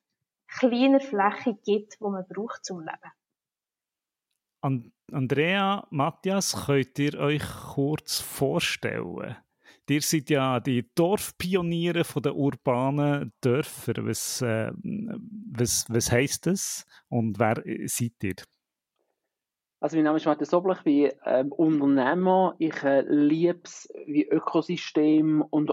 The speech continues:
Speaker 3: Orte und Gemüte aufzubauen, die dazu dienen, um das Potenzial von, von jedem Einzelnen zu fördern.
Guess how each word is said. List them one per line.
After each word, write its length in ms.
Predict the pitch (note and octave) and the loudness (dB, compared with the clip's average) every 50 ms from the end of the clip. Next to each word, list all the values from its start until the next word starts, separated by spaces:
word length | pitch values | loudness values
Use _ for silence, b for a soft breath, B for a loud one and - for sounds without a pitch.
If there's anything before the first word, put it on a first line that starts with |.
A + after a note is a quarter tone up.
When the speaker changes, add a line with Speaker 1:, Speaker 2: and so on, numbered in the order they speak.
| - - | 2 2
Speaker 3:
Orte 600 | C3+ C3+ D3 D#3 D#3 - - _ - D#3 C#3+ C3 | 4 4 4 2 0 -6 -14 _ 0 2 2 4
und 200 | C#3+ D#3 D3+ - | 2 0 0 -2
Gemüte 380 | - D3+ D3+ D#3+ D#3+ - D#3+ | 0 2 2 2 4 2 2
aufzubauen, 600 | D3 D3+ D3+ - - - - B2 C3 C#3+ C#3+ C#3+ C#3 | 2 2 -2 -4 -2 2 2 4 4 4 2 0 0
die 80 | C#3+ | -2
dazu 280 | C#3+ C3+ - - C#3 C#3 | -4 -4 0 2 2 2
dienen, 380 | C3+ C#3 C#3 C#3+ D3+ D3+ D3 D3+ - | 4 4 4 4 4 4 2 0 -2
um 80 | C3 C3+ | -6 -6
das 100 | C3 - | -2 0
Potenzial 640 | - C3+ C3+ C#3+ C3+ C3 - - A#2+ B2 C3+ C#3+ | 0 0 2 0 -2 0 2 2 4 4 4 2
von, 280 | - - C3+ B2+ - - | 0 0 0 0 0 0
von 120 | - C#3 | 0 2
jedem 300 | C3+ C#3 C#3+ - C#3 C3+ | 4 4 4 4 2 2
Einzelnen 560 | - - - C#3 D3+ - - C#3+ C#3 - - | 2 2 0 0 -2 -4 -4 -2 -2 -2 -6
zu 100 | - - | -8 -2
fördern. 480 | - C3 A#2 B2 - - C#3+ C3+ D#3 | 2 4 4 4 4 2 2 2 2